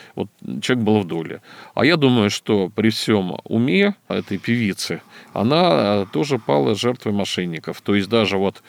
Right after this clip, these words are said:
вроде бы в уме Долина ведь не откажешь. Один раз я с ней интервью делал, могу это засвидетельствовать. Весьма умная особа. Но, тем не менее, и она пала жертвой мошенников.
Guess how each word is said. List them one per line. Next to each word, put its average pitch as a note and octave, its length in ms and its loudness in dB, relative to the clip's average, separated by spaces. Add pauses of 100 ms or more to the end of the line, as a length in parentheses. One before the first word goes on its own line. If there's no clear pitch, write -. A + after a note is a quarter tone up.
(200)
вроде G2 260 -2
бы F2+ 400 -4
в D#2+ 220 -8
уме G2+ 360 2
Долина F#2+ 360 0
ведь F#2 180 -6
не B2 80 0
откажешь. D#2+ 480 -6 (640)
Один F#2 280 -2
раз F2+ 200 -2
я D#2+ 60 -6
с - 80 -8
ней F2+ 140 0
интервью C3 320 -4
делал, A2+ 280 -2
могу G#2+ 260 0
это A#2 120 -4
засвидетельствовать. G#2 960 -2
Весьма G#2+ 340 -2
умная F2 280 -4
особа. B2 360 0 (360)
Но, D3+ 120 -4
тем E3+ 220 -2
не D#3 120 2
менее, D#3 460 2
и D3+ 120 2
она C3 400 4 (100)
пала F#2 460 -2
жертвой C#3 400 -4
мошенников. G2 680 -4